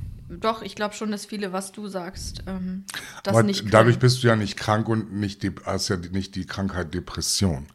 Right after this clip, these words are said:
Speaker 1: Auf gar keinen Fall.
Speaker 2: Also nur, dass man mal einen schlechten Tag hat.
Speaker 1: Nein, es ist, hatte ich,
Speaker 2: Es
Speaker 1: also
Speaker 2: ist,
Speaker 1: ich
Speaker 2: es
Speaker 1: selber hab's, wie gesagt, nur, äh, als Außenstehende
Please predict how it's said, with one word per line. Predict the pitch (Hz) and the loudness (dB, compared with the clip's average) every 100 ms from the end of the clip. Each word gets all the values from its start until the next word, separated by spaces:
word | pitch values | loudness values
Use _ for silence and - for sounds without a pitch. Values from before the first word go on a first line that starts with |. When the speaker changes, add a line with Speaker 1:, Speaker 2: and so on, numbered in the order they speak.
| - | -12
Speaker 1:
Auf | 175 | -10
gar | - 170 | -8 -8
keinen | 165 170 | -10 -8
Fall. | 208 196 151 - | -6 -6 -8 0
Speaker 2:
Also | 92 95 | 4 6
nur, | 95 | 6
dass | 90 87 | 6 4
man | 92 90 | 4 4
mal | 85 | 4
einen | 85 | 2
schlechten | - 82 - 82 | 0 -2 -2 -2
Tag | 95 87 - | -2 -2 -4
hat. | - - - - - _ | -12 -14 -20 -20 -20 _
Speaker 1:
Nein, | 214 214 190 135 - _ _ - | -6 -4 -4 -6 -14 _ _ -8
es | 190 196 | -8 -6
ist, | 190 - - - - - - - _ _ _ | -8 -8 -8 -8 -8 -8 -10 -20 _ _ _
hatte | - 190 - | -12 -10 -8
ich, | 190 - | -6 2
Speaker 2:
Es | |
Speaker 1:
also | 220 220 | 4 4
Speaker 2:
ist, | 226 | 2
Speaker 1:
ich | 254 | 4
Speaker 2:
es | |
Speaker 1:
selber | 254 254 233 | 4 6 6
hab's, | 240 - - - - - - | 6 2 -2 -4 -6 -8 -10
wie | 165 185 208 | -10 -6 -4
gesagt, | 196 185 190 - | -2 -2 -4 -4
nur, | 208 190 180 - - _ | -2 -2 -2 -6 -12 _
äh, | 185 | -14
als | - - 190 - | -12 -12 -12 -6
Außenstehende | 226 233 220 - 202 196 190 185 185 | -6 -4 -8 -6 -4 -2 -2 -4 -6